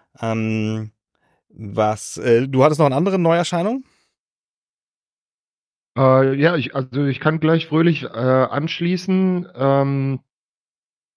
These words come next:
Speaker 2: es gibt jetzt seit, äh, dem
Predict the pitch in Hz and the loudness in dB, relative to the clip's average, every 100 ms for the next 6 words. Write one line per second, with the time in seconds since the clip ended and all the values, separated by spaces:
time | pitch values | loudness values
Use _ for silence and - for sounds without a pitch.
0 | _ _ _ _ _ _ _ _ _ - | _ _ _ _ _ _ _ _ _ -8
1 | 135 - 156 - 139 - - 127 127 135 | -6 0 -2 2 0 0 -4 0 4 2
2 | 139 - - - - 127 123 123 120 117 | 0 -10 -20 -20 -8 -2 0 0 2 2
3 | 117 117 117 117 113 113 110 113 117 117 | 0 0 0 0 0 -2 -2 -2 0 0
4 | 113 113 110 107 | 0 0 0 -2